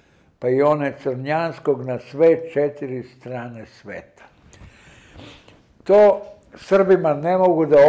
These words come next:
oproste ni Rusi, ni ovi iz duboke države što imaju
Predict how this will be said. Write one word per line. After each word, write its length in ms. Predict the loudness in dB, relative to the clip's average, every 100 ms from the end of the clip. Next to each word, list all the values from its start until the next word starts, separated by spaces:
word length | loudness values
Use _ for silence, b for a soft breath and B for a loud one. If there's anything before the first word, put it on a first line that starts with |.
| 4
oproste 520 | 2 -2 -2 -6 -6
ni 260 | -4 -6 -2
Rusi, 800 | 4 4 2 -2 0 0 -2 -12 _ _ _ _
ni 240 | -18 -8 -4
ovi 460 | -2 -2 -4 -8
iz 140 | -12 -8
duboke 500 | -6 -6 -8 -8 -12
države 640 | -8 -10 -4 -4 -4 -8
što 420 | -12 _ -10 -10 -10
imaju 500 | -12 -10 -10 -8 -10